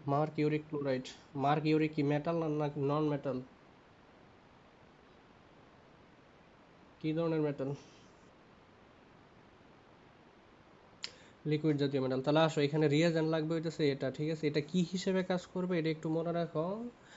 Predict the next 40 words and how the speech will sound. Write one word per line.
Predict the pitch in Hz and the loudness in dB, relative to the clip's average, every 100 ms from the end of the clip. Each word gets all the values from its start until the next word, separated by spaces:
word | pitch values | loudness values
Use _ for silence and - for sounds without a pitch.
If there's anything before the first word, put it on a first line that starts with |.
| - - | -20 -4
এটা | 135 151 | -2 -2
কাজ | 151 165 - - | -2 -2 -2 -2
করবে | 165 156 | 0 0
হলো | 160 160 | -2 -2
আমাদের, | 165 165 165 147 170 202 - - - - - - - 151 | -2 0 4 4 2 -2 -10 -20 -20 -20 -20 -20 -14 -8
মানে, | 143 | -4
আচ্ছা, | 151 156 | 0 2
আরেকটা | 151 170 165 | 2 2 2
নিয়ে | 156 143 | 2 4
আমরা | 143 | 2
যেহেতু | 143 143 | 2 2
মিথানোয়িক | 151 151 147 147 | 0 2 2 2
অ্যাসিড | 151 147 | 2 0
নিতেছি, | 143 147 139 139 | -2 -4 -4 -4
তাহলে | 143 139 143 | -4 -4 -2
এর | 139 | -4
সাথে | - 151 | -4 -2
লাগবে | 147 143 143 143 | 2 2 0 -2
হলো | 143 147 | 0 0
আমাদের | 156 156 | 0 0
এইচ | 135 135 | -2 -2
সি | - 147 | -4 -6
ডাবল | 139 131 135 | -4 -4 -4
ও | 131 | -4
এইচ, | 131 - | -6 -6
তাই | 147 | -6
না? | 165 143 - - - - - - - | -6 -8 -12 -20 -20 -20 -20 -20 -8
তাহলে | 143 147 156 | 0 6 6
এই | 156 | 6
তোমার | 165 165 131 | 4 2 2
জারিত | 139 135 165 175 | 4 6 4 2
হবে, | 180 156 135 123 123 - - - - - | 2 2 2 0 -4 -14 -20 -20 -20 -12
তার | 139 147 | -6 -2
মানে | 160 147 160 170 | 0 2 0 0
এই | 147 143 | 0 0
জারিত | 135 143 165 165 | 2 2 2 0
হবে, | 151 139 151 190 220 - - - - | 0 0 0 -2 -6 -10 -12 -18 -4
এই | 135 | -2
তোমার | 135 156 170 156 131 | -2 -2 0 0 0
অক্সিডাইজড | 135 160 - - - 185 143 139 127 147 170 - | 0 -2 -6 -10 -2 0 0 0 4 4 2 -4